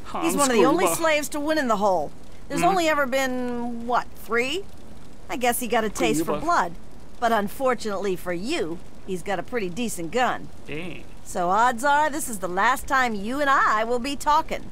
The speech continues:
Speaker 1: <laughs> Okay, let's do it.
Speaker 2: Well, all right. That's what I like to hear.
Speaker 1: Don't
Speaker 2: Get
Speaker 1: care.
Speaker 2: on in there.
Speaker 1: I like to hear the shot of your,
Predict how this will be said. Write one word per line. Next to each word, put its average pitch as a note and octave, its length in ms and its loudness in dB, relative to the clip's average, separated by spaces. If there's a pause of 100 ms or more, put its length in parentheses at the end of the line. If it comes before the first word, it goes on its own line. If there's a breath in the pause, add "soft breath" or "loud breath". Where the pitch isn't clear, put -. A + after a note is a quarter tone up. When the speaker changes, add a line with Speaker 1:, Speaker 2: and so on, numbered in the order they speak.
Speaker 1:
<laughs> A#3 640 -2 (360 loud breath)
Okay, F3 200 0
let's D#3 260 0
do F#3 180 2
it. - 140 -2 (680)
Speaker 2:
Well, D#3+ 120 -4
all A#3+ 180 4
right. G4+ 480 4
That's B3 260 2
what D4+ 100 -4
I E4 140 4
like F4+ 220 4
to G4 80 -2
hear. G#4+ 520 2 (140)
Speaker 1:
Don't C3+ 220 -6
Speaker 2:
Get - 180 4
Speaker 1:
care. D#4+ 80 8
Speaker 2:
on D4 140 6
in B3+ 200 0
there. F#3+ 300 0 (1040 loud breath)
Speaker 1:
I D#3 60 -6
like E3+ 220 -4
to C#3+ 100 -4
hear C#3+ 240 0
the B2+ 160 -6
shot - 580 0
of C3 240 -4
your, C3 140 -2